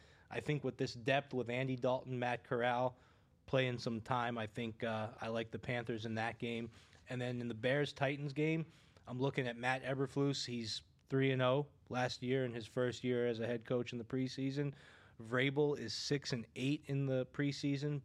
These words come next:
but he did go four and two the last two years. But, um, you know, the Titans are oh and four when they're facing a top ten defense, so I like the Bears in that game. I would have to say that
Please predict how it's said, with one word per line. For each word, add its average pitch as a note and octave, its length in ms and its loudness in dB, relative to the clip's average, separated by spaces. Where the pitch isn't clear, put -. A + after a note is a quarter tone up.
but E3+ 180 2
he D#3+ 120 -4
did E3+ 200 -2
go E3+ 140 4
four D3+ 260 0
and D3 120 -2
two C#3+ 160 0
the C3 60 -2
last B2 280 -4
two C3+ 80 -4
years. A#2+ 340 -2
But, B2 180 2
um, A2+ 400 0
you C3+ 120 0
know, A#2 240 0
the B2 100 -4
Titans C3+ 720 -2
are A#2+ 420 -2
oh C#3+ 220 6
and B2+ 120 0
four C3+ 240 2
when B2 100 0
they're A2+ 100 -4
facing A#2+ 340 -2
a A2 40 -8
top A2 300 -4
ten A2+ 200 -6
defense, G#2 480 -8
so G#2+ 320 -4
I A#2 60 -2
like B2+ 160 0
the A#2 80 -4
Bears A2+ 340 -2
in A2+ 60 -4
that A2 180 -2
game. A2 240 -6
I C3 180 2
would F#3 160 4
have D#3 280 2
to C#3 80 -2
say B2+ 560 2
that A#2 360 4